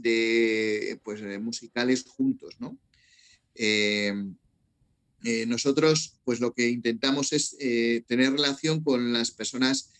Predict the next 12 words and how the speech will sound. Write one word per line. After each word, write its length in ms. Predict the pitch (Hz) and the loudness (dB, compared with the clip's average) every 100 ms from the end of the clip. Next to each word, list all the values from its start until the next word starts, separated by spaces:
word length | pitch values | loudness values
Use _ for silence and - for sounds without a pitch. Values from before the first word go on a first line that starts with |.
| _ _ _ | _ _ _
que, 760 | - 120 113 113 110 110 107 - | 2 4 4 2 2 0 -2 -2
que 80 | 120 | -4
están 440 | - 127 127 127 _ _ _ _ _ _ _ _ _ | 0 0 0 -2 _ _ _ _ _ _ _ _ _
en 140 | 120 | -8
nuestra, 480 | 123 113 - 117 117 | -6 -4 -2 0 0
en 100 | 123 | -2
nuestro 300 | 123 120 - | -2 -4 -2
entorno, 560 | 113 113 135 135 117 - _ _ _ - | -4 2 2 2 0 -4 _ _ _ -2
pues, 800 | 113 107 107 107 104 107 104 107 | 2 4 4 4 4 2 0 0
eh, 680 | 104 104 104 104 104 101 | 0 2 0 0 -2 -2
in-, 220 | 95 110 - _ | -4 -6 -10 _
eh, 140 | 98 | -14